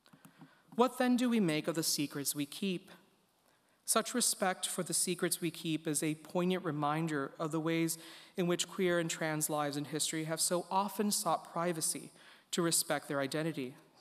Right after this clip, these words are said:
their freedom to live, and their dignity and memory at death. In other words, it is a reminder of the gaps, the aporia that the secrets we keep create in the historical record as well.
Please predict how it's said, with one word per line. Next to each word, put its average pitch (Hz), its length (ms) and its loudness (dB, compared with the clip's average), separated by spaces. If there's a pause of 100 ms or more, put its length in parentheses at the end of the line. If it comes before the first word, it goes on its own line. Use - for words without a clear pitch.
(120)
their 151 100 -2
freedom 165 360 0
to 160 120 0
live, 147 400 -2 (460)
and 175 100 0
their 170 100 4
dignity 165 640 0
and 160 240 -2
memory 151 420 0
at - 200 -8
death. 143 480 -4 (880)
In 220 100 4
other 269 180 4
words, 180 680 0
it 214 100 -4
is 196 140 0
a 196 80 2
reminder 190 500 2
of 190 80 -2
the 180 80 0
gaps, 165 680 -2
the 165 80 0
aporia 175 580 2
that 156 360 -2
the 165 60 -8
secrets 175 520 0
we 180 80 -4
keep 170 320 -6
create 190 580 -4
in 143 160 -6
the 139 60 -4
historical 131 520 -2
record 135 320 -2
as 135 180 -4
well. 147 420 -2